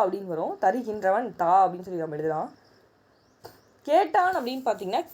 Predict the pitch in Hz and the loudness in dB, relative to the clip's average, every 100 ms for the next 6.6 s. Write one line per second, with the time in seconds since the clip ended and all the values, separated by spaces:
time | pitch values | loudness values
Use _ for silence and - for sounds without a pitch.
0 | - 254 277 214 - _ _ _ _ - | 2 6 6 4 -2 _ _ _ _ 2
1 | 269 311 320 320 311 220 208 359 392 247 | 2 4 0 0 -2 -2 -4 -4 2 2
2 | 240 170 214 208 254 214 208 208 160 - | 2 2 4 6 6 2 0 0 -8 -12
3 | _ _ 233 240 349 359 294 226 196 202 | _ _ 2 4 4 0 -6 -4 -4 -4
4 | 226 180 170 180 208 226 196 170 254 - | -2 -2 0 2 2 0 0 0 -2 0
5 | 208 214 - - 226 196 208 240 269 254 | 4 4 4 2 2 4 2 0 0 -4
6 | 254 262 196 170 196 | 0 0 0 0 2